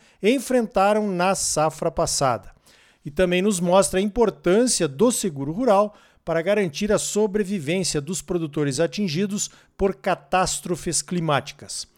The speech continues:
Em outras épocas, sem um bom seguro, Brasília estaria lotada de produtores pedindo socorro político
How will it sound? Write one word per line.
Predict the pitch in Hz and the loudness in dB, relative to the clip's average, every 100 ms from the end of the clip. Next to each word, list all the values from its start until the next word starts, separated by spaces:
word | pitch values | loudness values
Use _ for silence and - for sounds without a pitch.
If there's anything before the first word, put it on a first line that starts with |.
| _ _ _ - | _ _ _ 0
Em | 202 | 2
outras | 185 165 190 185 | 4 2 2 2
épocas, | 156 175 - - - - | 4 2 2 -4 -2 -4
sem | - - 196 226 | -4 0 2 2
um | 190 | 0
bom | 135 127 | -2 -6
seguro, | - 180 185 233 226 - _ _ _ - | -6 -4 2 2 2 -4 _ _ _ -4
Brasília | 170 220 165 131 196 240 175 117 123 | 0 2 2 0 -2 0 0 0 -2
estaria | 123 - 160 196 | -6 -2 0 2
lotada | 208 208 220 - 196 208 220 170 | 4 4 2 0 0 2 2 -2
de | 143 | -4
produtores | 139 165 185 156 175 196 | -4 -4 -4 -2 0 0
pedindo | - 180 147 208 | -4 -6 -4 -4
socorro | - 254 247 - 220 226 208 | -2 -2 -2 -2 2 4 2
político | - 262 226 233 247 - - 254 | -2 0 2 0 0 -8 -4 -2